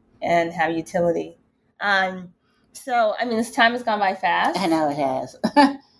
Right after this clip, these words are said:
Speaker 1: It's such an honor.
Speaker 2: No, this is great. I really appreciate it. Because I'm so excited. 'Cause even people who, when I was in corporate, when they hear me talk about what I'm doing now, 'cause they're like, "Oh, Kim, what you doing?"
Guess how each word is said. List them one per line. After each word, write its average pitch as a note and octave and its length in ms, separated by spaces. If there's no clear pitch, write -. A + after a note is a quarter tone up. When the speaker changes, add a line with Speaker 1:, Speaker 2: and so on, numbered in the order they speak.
Speaker 1:
It's - 220
such A#3+ 200
an A3+ 60
honor. G3+ 580
Speaker 2:
No, A3 340
this A3+ 220
is G3 100
great. C#3+ 280
I D#3+ 120
really E3 300
appreciate A#2+ 960
it. - 100
Because C#4 300
I'm C4+ 180
so D4 160
excited. A3 560
'Cause C4 140
even E4+ 300
people B3 340
who, G3+ 220
when F#3+ 160
I F#3+ 100
was F#3 220
in G3+ 180
corporate, G3 560
when G3 280
they A3 180
hear A#3 280
me F#3+ 260
talk F3 400
about F3 380
what D#3+ 160
I'm D#3+ 180
doing D#3+ 320
now, D3+ 180
'cause F#3+ 140
they're A3 100
like, A3 160
"Oh, A#4 220
Kim, G#4+ 160
what F#4+ 160
you F#4 80
doing?" E4 280